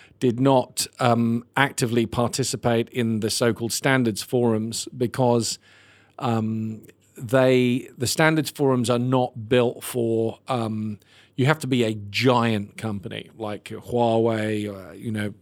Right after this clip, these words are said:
that kind of scale to be able to, it's almost like you have to set up, like, a government department to participate in these things. They take a long time.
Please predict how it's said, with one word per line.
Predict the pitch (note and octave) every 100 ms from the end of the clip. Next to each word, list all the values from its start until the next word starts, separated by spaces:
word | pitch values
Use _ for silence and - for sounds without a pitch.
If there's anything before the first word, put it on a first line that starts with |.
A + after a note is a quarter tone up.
| - -
that | B2 G#2+
kind | - A2
of | G#2
scale | - - C3 A#2 G#2+ G2 - - - - _
to | - A2
be | A#2
able | A#2 A#2 A2 A2+
to, | G#2 - A2 G#2+ G2+ - -
it's | C#2 - A#2+ -
almost | D3+ C#3+ A2+
like | B2+
you | A#2 G#2
have | B2
to | A2
set | - A#2
up, | A2+
like, | A#2
a | G#2+
government | F#2 A#2+ G#2+ A2 G2
department | G2+ - A#2+ A2+ G#2 G2+
to | - - G#2
participate | - G#2+ - A#2 B2 A2+ G#2+
in | A#2
these | G2+ G2+ -
things. | A2+ G#2 G#2 - - - - -
They | A2
take | G2+ C#3+ C#3
a | B2
long | A#2 A2 G2+
time. | B2+ B2 A2+ G2+ G2+